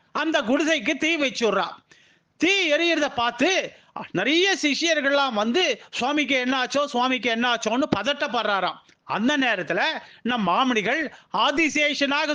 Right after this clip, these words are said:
சொரூபத்தை எடுத்துக்கொண்டு கோமுகம் வழியாக வெளியில வர்றார். வெளியில வந்து எல்லாருக்கும் தன்னுடைய உண்மையான சொரூபத்தை காமிச்சு,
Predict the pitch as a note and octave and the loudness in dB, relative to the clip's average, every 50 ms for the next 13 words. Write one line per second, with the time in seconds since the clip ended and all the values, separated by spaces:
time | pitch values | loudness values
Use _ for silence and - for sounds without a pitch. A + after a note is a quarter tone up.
0 | - - A3+ B3 C#4 D4 C4 C#4 C4+ C4 B3+ G#3+ F3+ F#3 G#3 F#3+ B3 A3 - - | -2 -2 0 0 2 2 0 0 0 0 0 0 0 -2 -2 -4 -4 -6 -2 -2
1 | F#3 D#3+ E3 E3 C#4+ D#4+ C4+ F3+ - - - - _ _ _ _ - C4 D4+ D#4+ | -2 -2 0 0 0 0 0 -2 -6 -14 -20 -20 _ _ _ _ -2 0 2 2
2 | D#4+ D#4 C#4+ B3 C#4 C4+ A#3+ G#3+ G3+ G3 A3 A#3 A#3 A3+ G#3+ A3+ A3 G3 E3 - | 2 2 2 2 2 0 2 0 2 0 2 2 2 2 2 0 -2 -2 -2 -6
3 | - - - _ D3 F#3 A3 C#4 D4 C#4 B3+ G#3 F#3+ F3+ F#3+ G3+ A3 A#3 G#3+ - | -10 -18 -14 _ -4 -2 0 2 2 2 2 0 0 0 0 0 -2 -2 -4 -8
4 | - - - - F#3+ C4 D#4 E4+ D#4+ C#4+ C4 C#4 E4 D#4 C4 A#3 A#3+ B3+ C4+ C4+ | -12 -18 -8 -4 -2 0 0 2 0 0 0 0 0 0 0 0 0 0 0 0
5 | C4+ C4 C4+ C4 - D#4+ E4+ F4+ D#4+ - - - _ _ D4 D4 D4 C#4 C#4 B3+ | 0 -2 -2 -2 -2 -2 -4 -4 -6 -10 -18 -20 _ _ -2 -2 0 0 0 0
6 | A#3+ A#3+ C4 D4 D4 D4+ D#4 D4+ A3+ C4+ C4 B3+ A3+ A#3+ G#3 A#3 A3+ - - G#3 | 0 0 0 0 0 0 -2 -2 -2 -2 -2 0 -2 -2 -2 -4 -4 -2 0 0
7 | A#3 A#3+ A3 - B3+ D#4 D#4+ | 0 0 0 0 0 0 0